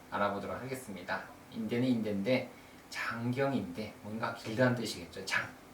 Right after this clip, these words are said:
길 장자니까. 그에 대해서 우리가 해부학, 정의, 원인에 대해서 알아보는 시간을 마련했습니다. 대퇴근막으로부터 우리가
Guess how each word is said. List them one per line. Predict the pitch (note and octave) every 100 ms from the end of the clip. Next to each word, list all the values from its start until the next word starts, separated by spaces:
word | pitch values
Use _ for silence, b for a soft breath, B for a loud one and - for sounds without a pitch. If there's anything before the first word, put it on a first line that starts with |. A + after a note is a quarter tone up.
| -
길 | G#2 G2+
장자니까. | - G#2 - G2 - - - B3 - B B B B B
그에 | - B2+ C3
대해서 | C3 B2 B2+ - A3
우리가 | B2 A2+ A2 E3 G3 -
해부학, | D#3 - - - - -
정의, | - - G#2+ A2+ F#3+ G#3+ B B - -
원인에 | G#2 A#2+ C3 C3+ B2+
대해서 | B2 B2 G3+ G#3+ - G#2+
알아보는 | A2 G#2 G2
시간을 | B2 - F#2+ A2 D#3 D#3+
마련했습니다. | G#2 F#2 F#2 - - G#2 - B2+ G#3+ - - - - - B B B B B
대퇴근막으로부터 | - A#2 - C3 D3 D3 - - G#2+ B2+ B2 G2+ G2 - - B2 - - - -
우리가 | F#2+ - - -